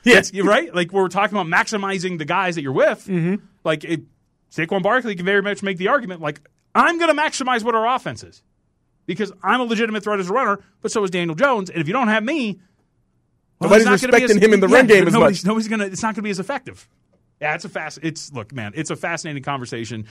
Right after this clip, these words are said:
Speaker 2: And as somebody who enjoys the sport and enjoys these guys, I hope they get everything they want. Absolutely what they want, and especially when it comes to the Raiders and Josh Jacobs, who is coming off of a brilliant year. Six nine one eight seven, R and R is the code word if you wanna get involved, seven oh two, three six five, nine two hundred.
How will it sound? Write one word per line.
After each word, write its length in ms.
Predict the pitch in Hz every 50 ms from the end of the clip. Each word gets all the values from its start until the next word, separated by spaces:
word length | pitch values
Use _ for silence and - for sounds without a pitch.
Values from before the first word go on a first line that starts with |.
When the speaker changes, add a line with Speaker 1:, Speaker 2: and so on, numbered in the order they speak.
| - - _ _ -
Speaker 2:
And 100 | 165 175 180
as 80 | 170
somebody 220 | - 214 208 208 208
who 60 | 214
enjoys 280 | 208 185 220 214 202
the 80 | 202 160
sport 360 | - - 175 175 220 233 - -
and 100 | 151 147
enjoys 300 | 151 143 131 160 170 175
these 140 | 165 190 160
guys, 320 | 156 165 175 208 240 - - _ _ _ _ _ _ _ _ _ _ -
I 60 | -
hope 160 | 123 180 220 220
they 80 | 208
get 120 | 202 226 226
everything 260 | 226 233 214 233 233
they 100 | 240 233
want. 240 | 226 294 339 262 _ _ _ _ _ _ -
Absolutely 360 | 180 214 - - 220 202 170
what 120 | 139 127 110
they 60 | 123
want, 220 | 113 110 101 101
and 100 | 139 151
especially 380 | 151 147 - 202 185 - 185 165
when 120 | 160 156
it 40 | 151
comes 220 | 147 - 160 151
to 60 | 139 139
the 60 | 135
Raiders 300 | 135 143 143 127 120 117
and 80 | 127
Josh 200 | 120 135 127 120
Jacobs, 400 | - 143 135 123 113 120 107 - _ _ _ _ _ -
who 60 | 147 147
is 80 | 143
coming 240 | 147 160 147 143 135
off 200 | 135 135 131 -
of 180 | 127 120 110 113 _ _ _ _ -
a 80 | 135
brilliant 400 | 143 120 156 151 135 131 123 120
year. 180 | 120 110 90 87 _ _ _ _ _
Six 220 | - - 254 -
nine 120 | 240 233 226
one 120 | 226 220
eight 80 | 214 -
seven, 360 | - 208 196 185 196 190 190
R 200 | 165 175 180 185
and 80 | 190 185
R 140 | 180 180 180
is 60 | 170
the 60 | - -
code 160 | 180 175 165
word 120 | 170 175 160
if 40 | 143
you 40 | 156
wanna 140 | 151 156 151
get 100 | 151 135
involved, 280 | 123 156 165 165 147
seven 160 | - 175 165
oh 60 | 156 147
two, 180 | 147 - 165 151
three 200 | - - 160 147
six 180 | - 139 127
five, 380 | - 165 151 143 139 127 117 - _ _ _ _ _ _ -
nine 280 | 151 175 170 185 185
two 320 | 165 165 147 - 165 156 139
hundred. 480 | 151 156 151 127 135 127 113 107 110